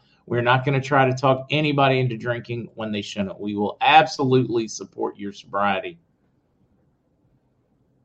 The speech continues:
<laughs> I'm loving this. Six ninety-nine natural eggs. Um, I don't spend four hundred months in three month Patriot Mom. You're doing well. Most people spend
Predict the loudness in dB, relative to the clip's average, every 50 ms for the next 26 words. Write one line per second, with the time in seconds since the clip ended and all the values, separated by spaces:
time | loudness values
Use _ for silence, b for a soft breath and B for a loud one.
0 | _ _ _ _ _ _ _ _ _ _ _ _ _ _ _ _ _ _ B B
1 | B B B B B _ _ _ _ _ _ _ _ _ _ _ _ _ _ _
2 | _ _ _ _ _ _ _ _ _ _ _ _ _ _ _ _ -12 -12 -12 -10
3 | -6 -2 0 0 2 4 4 4 4 4 2 0 0 0 -2 -4 -6 -18 B B
4 | B B B B B -6 -4 -4 -4 -2 -2 0 0 0 0 -2 0 0 0 0
5 | 0 -2 -2 -2 -4 -4 -2 -2 -2 0 2 2 2 2 0 0 -2 -4 -10 -12
6 | -12 -12 -14 -16 _ _ _ _ _ _ _ _ _ _ _ _ _ _ _ b
7 | b b b b b b -2 0 2 4 4 2 2 2 0 0 -2 -2 -6 -6
8 | -6 -6 -6 -6 -8 -4 -2 0 0 0 0 -2 -4 -2 -2 -4 -4 -6 -10 -14
9 | -16 _ -12 -12 -10 -10 -10 -12 -12 -8 -6 -4 -4 -2 -2 -4 -4 -2 -2 -2
10 | -2 -2 -6 -4 -4 -4 -2 -4 -4 -6 -4 -4 -4 -4 -4 -4 -4 -2 -2 0
11 | 0 0 0 0 0 -2 -2 -4 -6 -6 -6 -6 -8 -10 -10 -10 -12 -6 -6 -4
12 | -4 -4